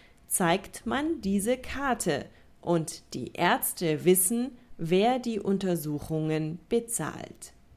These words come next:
Natürlich muss nicht das Kind bezahlen, sondern die Eltern. Sie bezahlen jeden Monat einen Geldbetrag an die Krankenkasse. Dafür sind viele Untersuchungen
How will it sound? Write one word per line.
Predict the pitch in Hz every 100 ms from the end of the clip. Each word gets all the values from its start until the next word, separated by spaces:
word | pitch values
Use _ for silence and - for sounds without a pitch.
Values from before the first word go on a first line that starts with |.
| - - - - - -
Natürlich | 180 175 - 226 233 247 349 - - 180
muss | 185 180
nicht | 202 190 190 - -
das | 156 147 -
Kind | - 269 370 -
bezahlen, | - - - 139 147 160 240 302 - -
sondern | 175 156 170 165 165 180 202 -
die | 269 - 175
Eltern. | 165 160 - 165 - 185 175 - - - - -
Sie | 190 262 339
bezahlen | 339 196 - 170 170 175 175 -
jeden | 165 175 254 302 285 214
Monat | 170 180 220 320 - -
einen | - 175 175 156 147 -
Geldbetrag | 147 302 - - 175 - 147 160 226 - - -
an | 160 170 165 175
die | 240 240
Krankenkasse. | - 214 226 220 180 170 - 147 - 123 - - _ _ - - - -
Dafür | - 151 147 - 214 247 -
sind | 165 165 165 -
viele | - - 254 311 302 -
Untersuchungen | 185 170 170 156 185 262 - 220 208 190 190